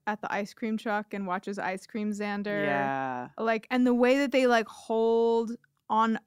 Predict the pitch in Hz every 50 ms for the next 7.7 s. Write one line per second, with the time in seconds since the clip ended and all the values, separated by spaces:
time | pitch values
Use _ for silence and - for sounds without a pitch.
0 | _ - 247 262 254 202 226 233 247 262 254 247 247 240 240 220 202 220 214 214
1 | 202 196 214 208 202 196 202 202 202 180 127 202 202 - 208 196 - 202 196 -
2 | - 196 202 202 208 202 196 208 202 190 196 - - - 240 233 226 226 233 233
3 | 220 - - 220 214 208 196 185 190 - - _ _ - 220 202 202 196 196 202
4 | 202 196 202 202 190 202 202 196 190 190 202 196 190 190 - 190 - - 196 202
5 | 196 190 185 160 180 175 170 165 160 156 156 160 170 180 185 185 - 208 196 -
6 | - _ - 180 185 185 185 190 190 190 185 190 185 - - 196 202 202 202 208
7 | 208 208 214 208 208 208 202 196 190 190 190 208 208 214